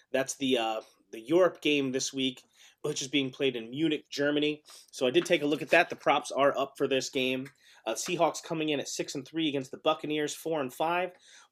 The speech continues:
Buccaneers at four and five, still <laughs> tied for tops in the N F C South with those Falcons who we just talked about. Seattle Seahawks might be the surprise of the N F L this year.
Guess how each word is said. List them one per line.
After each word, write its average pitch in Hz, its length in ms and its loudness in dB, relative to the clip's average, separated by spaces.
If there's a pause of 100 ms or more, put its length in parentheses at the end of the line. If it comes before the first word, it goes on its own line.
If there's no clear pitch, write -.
Buccaneers 185 640 2 (140)
at 143 140 -8
four 190 160 4
and 185 100 -4
five, 180 240 2
still 185 240 -2
<laughs> - 0 -
tied 160 400 -2
for - 160 -4
tops 143 500 -2
in 135 140 -4
the 135 160 -4
N 139 140 0
F 135 80 -4
C - 180 -10
South 135 540 -4
with 147 180 -8
those 120 260 -2
Falcons 123 580 -6 (340)
who - 120 -6
we 139 120 -2
just 139 340 -2
talked 131 300 -2
about. 127 420 -4 (220)
Seattle 185 340 6
Seahawks 170 540 2
might 156 360 2
be 160 220 -2
the 135 80 -2
surprise 147 880 0
of 123 160 -4
the 127 160 -6
N 143 120 2
F 143 180 2
L 151 180 6
this 123 320 -2
year. 135 380 -2